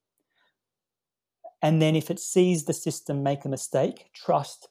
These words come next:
plummets and it's hard to win back. Um, of course, if,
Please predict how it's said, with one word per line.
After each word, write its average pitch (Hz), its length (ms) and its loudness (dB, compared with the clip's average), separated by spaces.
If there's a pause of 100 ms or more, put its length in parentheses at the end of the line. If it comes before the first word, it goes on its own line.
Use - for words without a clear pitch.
plummets - 580 0 (1080)
and 135 100 -2
it's 131 120 -6
hard 139 300 4
to 139 100 -6
win 131 240 -4
back. 135 400 -2 (1400)
Um, 135 300 0
of 156 100 0
course, 175 300 2
if, 180 200 0